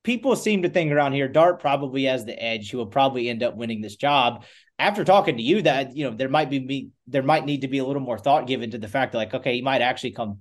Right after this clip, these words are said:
do this and pull this off and be the starter for a year. But let's just say on, like, the flip side, if Dart is the starter and he exhausted this last year,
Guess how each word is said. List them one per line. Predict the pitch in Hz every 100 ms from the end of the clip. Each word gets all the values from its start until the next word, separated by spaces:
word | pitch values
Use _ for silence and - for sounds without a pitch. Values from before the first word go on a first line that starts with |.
| _
do | 131 127
this | 120 117
and | 104
pull | 127 110
this | 107 131
off | 143 135
and | 117
be | 117
the |
starter | 110 127 143 170
for | -
a | 127
year. | 127 139
But | 135 180 180 - - - - -
let's | 254 349
just | 392 370
say | 339 330
on, | 269
like, | 240 220
the | 175
flip | - 220 262
side, | - 180 147 131 123 - _ _ _ -
if | 247 208
Dart | 262 320
is | 226 233
the | 196
starter | - 165 240 208 185
and | 160
he | 170 156
exhausted | 120 156 202 202 175
this | 147 151
last | 135 151 151 -
year, | 156 151